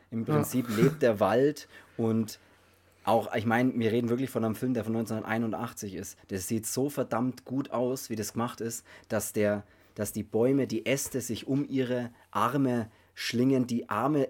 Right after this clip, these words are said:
Speaker 1: festzurren, auseinanderziehen, mit den Beinen dann das Gleiche, ihr die Klamotten halt, also zerreißen und sowas. Das macht alles d-,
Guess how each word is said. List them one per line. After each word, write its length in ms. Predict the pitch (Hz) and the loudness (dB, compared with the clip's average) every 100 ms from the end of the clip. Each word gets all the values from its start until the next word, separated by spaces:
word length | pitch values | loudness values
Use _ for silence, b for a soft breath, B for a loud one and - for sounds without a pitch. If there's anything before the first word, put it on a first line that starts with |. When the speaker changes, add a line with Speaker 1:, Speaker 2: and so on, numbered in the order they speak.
| - | -4
Speaker 1:
festzurren, 1080 | - 127 123 - _ - 143 131 143 147 - - | -6 -4 -4 -6 _ -2 2 2 2 0 -4 -4
auseinanderziehen, 1200 | 113 123 131 117 143 147 131 - - 135 147 151 - B B B | 0 2 2 2 2 0 -2 -4 -4 0 0 -2 -6 B B B
mit 180 | 117 123 | -4 0
den 180 | 123 120 | 2 2
Beinen 380 | 107 123 143 131 | 2 4 2 2
dann 160 | 123 | 0
das 180 | 120 113 | -2 -4
Gleiche, 400 | 123 110 135 143 | -4 0 2 0
ihr 200 | 135 127 | -2 0
die 140 | 127 120 | 0 -2
Klamotten 600 | 120 113 131 - 143 113 | 2 2 2 0 -2 0
halt, 320 | 117 117 - - | -2 -2 -10 -12
also 200 | 110 123 113 - | -6 -6 -8 -8
zerreißen 680 | 120 104 95 113 127 139 | -4 -2 -2 0 0 0
und 160 | 120 117 | -4 -4
sowas. 380 | 120 127 127 - _ | -2 0 -2 -6 _
Das 180 | - 113 | -10 -4
macht 300 | 120 117 - | -2 -2 -4
alles 440 | 117 139 - - - _ _ | -2 -2 -2 -8 -12 _ _
d-, 80 | - | -18